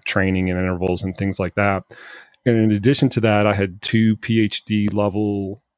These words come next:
uh, scientific reviews of the <laughs> work, and Cor-, Corinne had to go through that as well. That's a humbling experience too. And Nick Tiller,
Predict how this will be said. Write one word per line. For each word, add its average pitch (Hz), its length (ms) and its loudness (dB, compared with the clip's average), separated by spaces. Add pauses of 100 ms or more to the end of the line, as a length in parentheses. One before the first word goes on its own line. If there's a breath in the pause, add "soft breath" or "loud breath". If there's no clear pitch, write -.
(140)
uh, 104 200 -4
scientific 107 580 -2
reviews 117 460 0
of 120 80 -2
the 120 100 2
<laughs> - 80 -8
work, 127 340 0
and 117 220 0
Cor-, - 320 0
Corinne 110 280 2
had 113 160 2
to 107 80 -2
go 113 160 4
through 117 220 2
that 117 180 4
as 107 120 0
well. 107 220 4
That's 104 200 0
a 98 40 0
humbling 104 460 0
experience 104 640 0
too. 120 300 4
And 98 140 0
Nick 98 200 -4
Tiller, 127 540 0